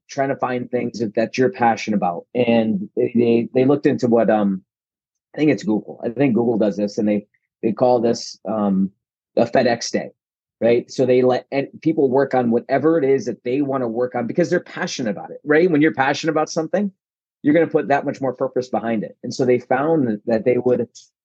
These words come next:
work on these things, these passion projects, and then they'd have to present it, and they'd call it FedEx Day 'cause they have to deliver, and they'd have to deliver on it. And what Google's done is they've been able to take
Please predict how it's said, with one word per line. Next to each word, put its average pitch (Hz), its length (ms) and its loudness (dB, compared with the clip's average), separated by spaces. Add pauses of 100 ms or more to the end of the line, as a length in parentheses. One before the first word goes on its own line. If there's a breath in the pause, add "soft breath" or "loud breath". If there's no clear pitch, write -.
(320)
work 143 260 0
on 147 140 2
these 143 220 0
things, 123 440 -2
these 110 160 -6
passion 127 340 -2
projects, 113 640 -2 (420)
and 120 200 0
then 117 500 2
they'd 123 160 4
have 120 160 0
to 127 80 0
present 123 440 2
it, 123 140 4
and 131 80 -6
they'd 107 120 -4
call 117 180 -2
it 110 60 -6
FedEx 127 280 0
Day 117 140 2
'cause 110 160 -6
they 117 80 0
have 110 160 -6
to 117 100 -6
deliver, 107 420 -2 (500)
and 120 140 0
they'd 123 120 4
have 120 200 -2
to 127 100 -2
deliver 117 360 2
on 110 160 2
it. 110 260 -6
And 123 120 -4
what 120 200 -2
Google's 156 360 0
done 107 640 -2
is 113 200 -4
they've 131 280 2
been 143 100 2
able 117 300 0
to - 60 -20
take - 280 -2